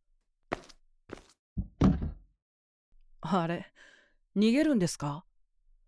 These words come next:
写真のデータは僕の家のパソコンにもバックアップを取ってあるのに。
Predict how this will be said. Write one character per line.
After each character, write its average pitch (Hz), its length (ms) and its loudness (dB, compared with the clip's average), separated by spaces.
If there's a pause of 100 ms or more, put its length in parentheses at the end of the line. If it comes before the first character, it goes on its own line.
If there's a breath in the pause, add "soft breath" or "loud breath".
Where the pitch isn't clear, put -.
(300)
写 202 240 4
真 240 240 2
の 233 100 4
デ 220 220 6
ー 214 40 0
タ 214 120 2
は 208 120 2
僕 233 280 4
の 185 120 2
家 170 140 2
の 175 100 0
パ 165 120 -4
ソ 180 140 -4
コ 190 120 -2
ン 185 80 0
に 185 80 0
も 156 140 -2
バ 160 180 0
ッ - 40 -16
ク - 140 -4
ア 220 60 4
ッ - 40 -4
プ - 160 -6
を 147 60 -2
取 196 200 -6
っ - 20 -20
て 156 160 -4
あ 156 100 0
る 170 100 -2
の 143 120 -6
に。 - 180 -10